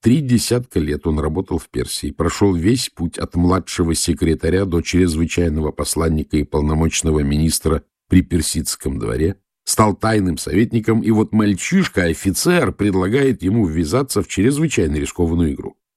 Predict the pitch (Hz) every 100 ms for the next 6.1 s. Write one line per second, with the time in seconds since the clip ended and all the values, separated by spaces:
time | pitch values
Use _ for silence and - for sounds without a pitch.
0 | _ _ _ _ _ _ _ 78 - 85
1 | 87 98 87 82 98 101 92 87 78 80
2 | 95 98 80 80 - 90 92 95 - 80
3 | 82 - 98 82 73 - 113 147 147 90
4 | - - _ _ _ _ _ _ - 85
5 | 87 82 104 95 110 123 143 160 175 -